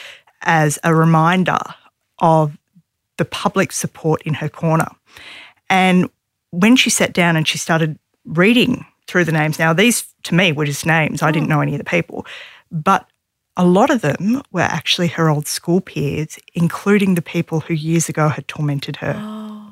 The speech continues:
Speaker 1: And she'd realised that in, you know, with the passing of age and the benefit of maturing that little bit, these people have now understood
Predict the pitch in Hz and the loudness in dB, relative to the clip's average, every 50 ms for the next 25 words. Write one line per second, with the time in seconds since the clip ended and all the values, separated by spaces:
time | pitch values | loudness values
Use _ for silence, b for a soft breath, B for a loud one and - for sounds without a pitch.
0 | - _ _ _ _ b b b b b b b b b b b - 175 160 - | -20 _ _ _ _ b b b b b b b b b b b 2 2 4 4
1 | - 196 165 170 190 226 262 285 269 220 156 - - 50 - - 220 247 - - | 2 2 2 2 4 4 4 6 4 4 2 2 0 -4 -6 -6 -6 -6 -8 -10
2 | _ - 196 180 - 180 202 214 220 214 - - - 196 190 175 175 175 196 180 | _ -4 -2 -2 2 4 4 6 6 4 2 0 0 2 2 4 4 2 2 0
3 | - 180 - - 202 196 - - - 190 190 180 - 151 156 160 160 156 160 156 | 0 -2 0 2 2 2 2 0 -2 -2 -2 0 0 0 0 2 2 2 0 0
4 | - - 165 151 151 151 151 - _ _ _ - 160 160 165 - - 170 170 151 | -2 -4 -4 -4 -2 -4 -4 -6 _ _ _ -4 -2 -2 -2 -2 -2 -2 -2 -2
5 | - - _ _ _ - 165 170 165 - - - 175 170 165 165 160 160 160 - | -4 -8 _ _ _ -8 -6 -6 -4 -4 -2 0 2 2 2 2 2 2 0 0
6 | - 170 156 156 143 151 147 - - _ B B B B B B B B B B | -2 -2 -4 -4 -2 -2 -2 -4 -4 _ B B B B B B B B B B
7 | B - 190 202 190 - - - 190 - - 165 143 165 160 156 165 160 156 151 | B 2 2 2 2 0 -2 -6 -4 -2 -2 -2 -2 -2 -2 -2 -2 0 0 0
8 | 151 - - - 160 151 156 156 - - - - - - - 156 151 - - - | -2 -2 -4 -6 -8 -6 -6 -8 -10 -10 -10 -12 -12 -10 -6 -4 -4 -4 -6 -8